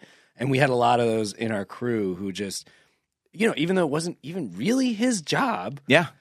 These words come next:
Speaker 1: he was like, "I'm gonna get this going 'cause I care about this show," and that's,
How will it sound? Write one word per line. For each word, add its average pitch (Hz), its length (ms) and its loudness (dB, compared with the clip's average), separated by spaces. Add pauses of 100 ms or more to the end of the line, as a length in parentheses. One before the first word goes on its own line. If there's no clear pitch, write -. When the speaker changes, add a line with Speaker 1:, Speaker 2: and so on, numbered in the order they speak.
(100)
Speaker 1:
he 165 300 0
was 151 160 2
like, 139 320 0
"I'm 120 80 -4
gonna 143 140 -2
get 127 180 -2
this 117 160 -4
going 131 480 2
'cause 110 140 -6
I 104 80 -6
care 120 240 -6
about 113 200 -2
this 107 120 -8
show," 110 360 0
and 104 140 -2
that's, 101 340 -6